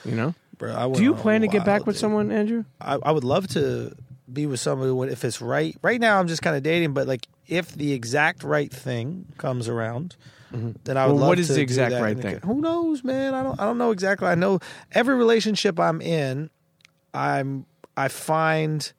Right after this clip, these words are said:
Speaker 2: I, like, fine tune what it is that I think that would really work for me, and I get closer in every girl that I'm with. And I mean, there's girls right now that, that I'm seeing, and they're great girls, and it's, it's amazing. I don't think there's anything wrong with that,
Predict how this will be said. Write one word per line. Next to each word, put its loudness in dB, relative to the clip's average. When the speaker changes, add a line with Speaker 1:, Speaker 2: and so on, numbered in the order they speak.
Speaker 2:
I, 0
like, 0
fine 0
tune 0
what 0
it -2
is 2
that -2
I 0
think -8
that -6
would -6
really -2
work -4
for -12
me, -4
and -4
I -4
get -8
closer -4
in -4
every -4
girl -4
that -6
I'm -8
with. -8
And -10
I -2
mean, 4
there's 4
girls 2
right 2
now 4
that, 0
that 2
I'm 0
seeing, -2
and -2
they're 0
great -2
girls, -2
and -6
it's, -10
it's -8
amazing. -2
I -2
don't -2
think -2
there's 0
anything -4
wrong 0
with -2
that, -6